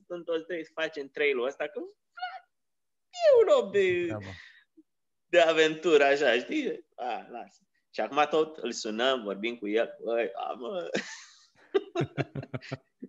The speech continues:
Speaker 1: „Unde ne vedem? În Canada sau în Noua Zeelandă?”
Speaker 2: Exact. O
Speaker 1: Da.
Speaker 2: chestie care vreau să
Speaker 1: Dar,
Speaker 2: vă
Speaker 1: uh,
Speaker 2: întreb.
Speaker 1: revenind la trail, uh, Paul,
Speaker 2: Așa, zi.
Speaker 1: uh, ideea este că e un trail care îți permite să vezi, uh, să vezi Noua Zeelandă,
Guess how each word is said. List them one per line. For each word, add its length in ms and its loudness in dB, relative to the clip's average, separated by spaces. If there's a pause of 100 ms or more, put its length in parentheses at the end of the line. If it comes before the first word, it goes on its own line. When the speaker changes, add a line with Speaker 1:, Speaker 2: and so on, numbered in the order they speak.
Speaker 1:
„Unde 180 4
ne 100 6
vedem? 360 6
În 120 2
Canada 460 4
sau 200 2
în 60 0
Noua 220 2
Zeelandă?” 520 0 (1000)
Speaker 2:
Exact. 680 -10 (100)
O 100 -8
Speaker 1:
Da. 100 2
Speaker 2:
chestie 200 2
care 180 -2
vreau 240 -4
să 100 -2
Speaker 1:
Dar, 120 6
Speaker 2:
vă 60 2
Speaker 1:
uh, 140 2
Speaker 2:
întreb. 180 2
Speaker 1:
revenind 260 -2
la 120 2
trail, 340 -2
uh, 280 -2
Paul, 140 4
Speaker 2:
Așa, 200 -2
zi. 160 -10
Speaker 1:
uh, 220 -4 (760)
ideea 220 -2
este 280 -6
că 140 -8
e 140 -4
un 180 -6
trail 220 -4
care 220 -2
îți 200 -4
permite 440 -6
să 300 -2
vezi, 440 0
uh, 640 0
să 220 -8
vezi 300 2
Noua 200 -2
Zeelandă, 460 -4